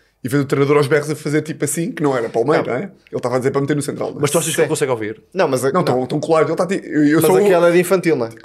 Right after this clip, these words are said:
Speaker 1: Aquela é de infantil.
Speaker 2: Aquela
Speaker 1: Passo
Speaker 2: de
Speaker 1: para o meio a
Speaker 2: infantil.
Speaker 1: queimar.
Speaker 3: Yeah, yeah.
Speaker 1: Mas está Vítor Gomes com a bola e deve estar o Arthur Jorge, eh, meio, e o gajo, "Ah."
Speaker 3: <laughs> Tu é que disseste, "Ai, porra!"
Speaker 2: Sim.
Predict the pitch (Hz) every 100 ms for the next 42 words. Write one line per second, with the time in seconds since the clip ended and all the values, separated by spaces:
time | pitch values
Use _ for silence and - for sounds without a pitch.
0 | - _ - 113 160 151 - 120 117 127
1 | 117 131 143 135 147 143 151 170 87 82
2 | - - - 147 156 196 180 147 120 -
3 | 139 156 156 160 165 185 170 190 196 196
4 | 180 202 190 190 196 170 190 208 226 175
5 | _ _ _ _ _ - 185 185 185 185
6 | 202 208 214 208 _ _ _ 214 214 480
7 | 508 403 339 339 330 359 494 381 294 -
8 | - - - - - - 120 - - 320
9 | - - 302 339 403 359 294 226 135 123
10 | - - - - 156